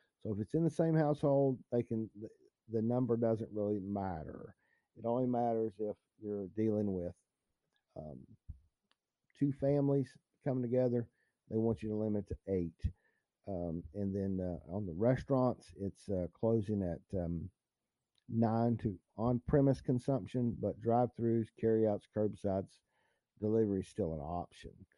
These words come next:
So the board will meet at five o'clock on Monday, uh, on C T V Knox dot org. It'll be live streamed on there. It'll also be live streamed on Knox County's YouTube channel. Uh, and obviously I'll be watching it as well.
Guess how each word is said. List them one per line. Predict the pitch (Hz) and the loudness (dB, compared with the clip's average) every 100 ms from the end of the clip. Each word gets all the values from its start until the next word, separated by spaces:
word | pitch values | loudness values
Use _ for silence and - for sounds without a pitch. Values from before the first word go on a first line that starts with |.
| _ _ _ _ | _ _ _ _
So | - 147 127 113 | 4 6 6 4
the | 117 | 4
board | 135 185 | 6 6
will | 190 180 | 6 6
meet | 175 156 | 8 6
at | 101 _ | 4 _
five | 127 135 156 | 2 4 2
o'clock | 165 151 156 170 | 0 2 2 2
on | 165 190 | 0 2
Monday, | 170 131 120 110 95 98 120 - _ _ _ _ - | 4 6 6 4 2 2 0 -4 _ _ _ _ -6
uh, | 113 | -2
on | 110 101 107 107 | 0 0 -2 -2
C | - 135 143 139 | -2 0 0 2
T | 151 147 | 0 2
V | 131 | 4
Knox | 135 127 120 127 - | 4 2 0 -4 -6
dot | 120 127 | -4 -2
org. | 113 101 104 | 0 0 0
It'll | 104 101 | 0 0
be | 101 | 0
live | 104 110 107 | 2 2 2
streamed | - 117 107 | 0 2 4
on | 110 110 | 2 2
there. | 101 | 2
It'll | 101 101 | 2 2
also | 107 117 - | 2 2 0
be | 113 | -2
live | 110 110 104 | 2 2 0
streamed | - 117 110 | -2 0 0
on | 101 98 - - _ - | 0 -2 -14 -20 _ 0
Knox | 117 117 - - | 2 2 -2 0
County's | 123 120 113 107 | 4 4 2 0
YouTube | 107 139 135 - 104 87 | 4 4 4 2 0 0
channel. | - 87 87 98 - _ - _ _ _ | -2 -2 0 -2 -4 _ -20 _ _ _
Uh, | 117 113 107 104 | -4 -2 0 -2
and | 127 139 127 - | 2 4 2 -2
obviously | 135 165 147 143 | 0 2 2 4
I'll | 127 143 | 6 6
be | 143 | 6
watching | 120 120 117 - 127 | 6 4 2 -4 -4
it | 107 107 | -2 -2
as | 98 | 0
well. | 110 120 175 | 4 4 4